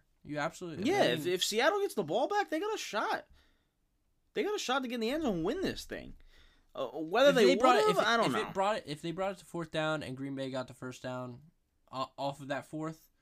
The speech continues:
Speaker 1: and inches, then all right.
Speaker 2: Green
Speaker 1: Then
Speaker 2: Bay did a really good job containing D K Metcalf.
Speaker 1: Mm-hmm.
Speaker 2: He didn't get the ball enough, which was, you know, all credit to Green Bay on their, in their defense.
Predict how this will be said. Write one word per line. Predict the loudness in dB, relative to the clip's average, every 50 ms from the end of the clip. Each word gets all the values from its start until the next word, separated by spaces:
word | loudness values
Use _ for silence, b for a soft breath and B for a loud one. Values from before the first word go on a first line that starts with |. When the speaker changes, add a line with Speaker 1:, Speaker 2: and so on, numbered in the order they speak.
| _ _ _ _ _
Speaker 1:
and | -12 -10 -10
inches, | -8 -8 -8 -8 -8 -8 -10 -14 -18 _
then | -10 -6 -2 0
all | 2 2
right. | 2 0 -2 -6 -16 _
Speaker 2:
Green | 0 0 2 2 4
Speaker 1:
Then | 4
Speaker 2:
Bay | 4 4 6 6 4 4
did | 4 2 0
a | 0
really | 2 2 4 4 4 2
good | 2 0 0 2
job | 2 4 6 6 4 4 2
containing | -4 -10 -12 -10 -8 -8 -6 -4 -4 -4 -6 -6
D | -8 -10 -10
K | -12 -12 -18 -20
Metcalf. | -20 -20 -20 -20 -20 -20 -20 -20 -20 -20 _ _ _ _ _ -6
Speaker 1:
Mm-hmm. | -6 -4 -4 -4 -6 -6 -8 -12 _ _ _ _ _ _ _ _ _ _
Speaker 2:
He | -2 0
didn't | 0 0 0 -2
get | -4 -4
the | -4
ball | -2 0 0 0 -2
enough, | -4 -6 -12 -14 -18 -20 -16 -12
which | -12 -12 -10 -10
was, | -8 -6 -6 -6 -6
you | -8
know, | -10 -10 -12 -14 -16 -18 -20 _ -20 -20 -20 -20 _ _ _ _ _ _ _ _ _ -10
all | -6 -2 -2 -2
credit | -2 -2 -2 -2 0 0 -2 -4
to | -8 -12
Green | -10 -8 -8 -8 -8 -6
Bay | -6 -6 -6 -6 -6 -8
on | -10 -10
their, | -12 -12 -12
in | -12 -12
their | -14 -14
defense. | -12 -12 -12 -10 -10 -12 -12 -12 -14